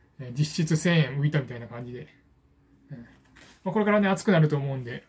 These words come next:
ちょっとこれ早い時期からこれ使っていこうかなと思ってるんで。うん。よろしくお願いしますということで。えー、まあ、そんな感じですかね。とりあえずね、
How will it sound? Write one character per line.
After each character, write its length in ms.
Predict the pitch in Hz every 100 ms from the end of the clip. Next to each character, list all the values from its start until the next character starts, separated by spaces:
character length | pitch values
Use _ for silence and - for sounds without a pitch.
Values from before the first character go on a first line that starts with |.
| _ _
ち 80 | -
ょ 20 |
っ 40 | 151
と 120 | 139
こ 140 | 143
れ 80 | 135
早 200 | 165 170
い 120 | 151
時 80 | 131
期 100 | -
か 120 | 139
ら 100 | 120
こ 80 | 127
れ 80 | 131
使 160 | -
っ 100 | 143
て 80 | 147
い 60 | 143
こ 100 | 135
う 20 |
か 40 | 127
な 100 | 127
と 100 | 127
思 100 | 135
っ 60 |
て 120 | - 117
る 120 | 120
ん 80 | 120
で。 100 | - _ _ _ _ _ _ _ 123 - _ _ _ _ _ _ _ - - -
う 40 |
ん。 20 | 143
よ 60 |
ろ 100 | 139
し 160 | - -
く 100 | 151
お 80 | 139
願 240 | 135 135
い 60 | 131
し 160 | -
ま 160 | 131 127
す 100 | -
と 40 |
い 40 | 120
う 20 |
こ 40 | 123
と 40 |
で。 180 | 123 - _ _ _ _ _ _ _ 143
え 40 |
ー、 320 | 131 131 _ _ -
ま 60 |
あ、 20 | 156
そ 120 | 160
ん 100 | 156
な 100 | 151
感 240 | 151 143
じ 180 | 135 139
で 120 | 139
す 100 | -
か 80 | -
ね。 80 | 117
と 120 | 117
り 120 | 156 170
あ 60 |
え 40 | 151
ず 80 |
ね、 260 | 127 127